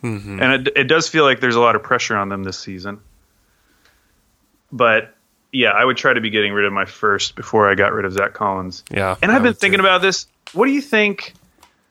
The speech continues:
Speaker 2: 'Cause we're so far away from being, like, the next version of the Thunder.
Speaker 1: Yeah.
Speaker 2: And so in my head, I've been thinking, "Oh, we either need to get draft picks or trade for young guys on rookie scale deals."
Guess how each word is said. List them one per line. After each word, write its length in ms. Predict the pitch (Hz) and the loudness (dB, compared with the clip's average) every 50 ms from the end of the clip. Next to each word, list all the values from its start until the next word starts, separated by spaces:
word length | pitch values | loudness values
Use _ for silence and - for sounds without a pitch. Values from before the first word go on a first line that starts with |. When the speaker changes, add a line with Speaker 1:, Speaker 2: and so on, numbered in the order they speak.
| _ _ _ _ _ _ _ _ _ _ _ _ _ _ _ _ _ _ _ _ _ | _ _ _ _ _ _ _ _ _ _ _ _ _ _ _ _ _ _ _ _ _
Speaker 2:
'Cause 220 | - 202 180 160 | 0 0 0 2
we're 140 | 160 214 240 | 2 2 2
so 320 | - - - 180 165 170 | 2 0 2 2 2 2
far 260 | 165 - 180 160 156 | 2 2 4 4 6
away 360 | 147 131 120 120 123 123 127 131 | 6 6 4 4 4 4 2 0
from 320 | 131 - - 123 110 107 | -2 -2 -2 -2 -2 -2
being, 360 | 101 113 113 113 113 117 117 | -2 0 0 2 2 2 2
like, 300 | 113 113 107 104 - - | 2 2 0 0 -2 -2
the 80 | - 110 | -4 -2
next 300 | 101 104 107 107 - - | 0 0 0 -2 -4 -2
version 340 | 110 104 101 101 95 107 101 | 0 0 0 0 0 -2 -2
of 100 | 98 92 | -2 -4
the 80 | 92 90 | -8 -8
Thunder. 560 | - - 110 104 101 107 113 117 117 113 - _ _ _ _ _ _ _ _ - | -2 -2 0 2 2 2 2 2 0 -2 -8 _ _ _ _ _ _ _ _ -6
Speaker 1:
Yeah. 260 | - - - - - - - - - - - - - - - - _ - - - - _ _ _ | -4 -4 -4 -8 -10 -10 -12 -14 -14 -14 -16 -18 -20 -20 -20 -20 _ -20 -20 -20 -20 _ _ _
Speaker 2:
And 140 | - 135 131 | 0 0 0
so 280 | - - 160 147 143 139 | 2 2 4 4 4 4
in 120 | 143 147 139 | 2 2 2
my 120 | 143 139 | 2 2
head, 240 | 139 151 214 208 196 | 2 2 2 4 4
I've 160 | 165 135 123 | 2 2 0
been 120 | 120 113 | -2 -4
thinking, 440 | 113 - 123 113 110 - 120 110 117 - | -4 -4 -6 -6 -4 -4 -4 -4 -4 -2
"Oh, 380 | - - 147 143 135 127 123 120 | 2 4 6 6 6 6 4 2
we 200 | 110 117 123 131 | 0 -2 -4 -4
either 300 | 110 135 135 131 139 131 | -2 -2 0 0 2 2
need 220 | 127 123 117 113 - | 4 2 2 0 0
to 220 | - 113 104 104 101 - - | 0 2 2 2 -2 -6 -2
get 200 | 110 151 151 156 | 0 0 0 2
draft 320 | 147 139 135 135 131 - | 2 2 2 2 0 0
picks 400 | - 135 127 120 - - - - _ _ _ _ _ _ | 0 0 0 0 -2 -10 -14 -16 _ _ _ _ _ _
or 160 | - 127 127 127 | 2 2 2 2
trade 460 | - - - 135 123 127 123 120 117 | 0 0 2 4 4 4 2 0 -2
for 140 | - - 120 | -4 -4 -4
young 300 | 110 107 117 117 117 117 | 0 2 2 2 2 2
guys 400 | 113 110 110 110 107 107 104 - | 2 4 4 4 4 2 0 -2
on 240 | - 110 107 101 101 | -4 -4 -4 -4 -2
rookie 280 | 98 98 101 - 113 | -2 -2 -2 -2 -6
scale 300 | 104 - - 113 101 95 | -12 -8 -6 -4 -4 -4
deals." 440 | 90 95 95 92 92 90 90 - - | -4 -4 -4 -4 -4 -4 -6 -10 -16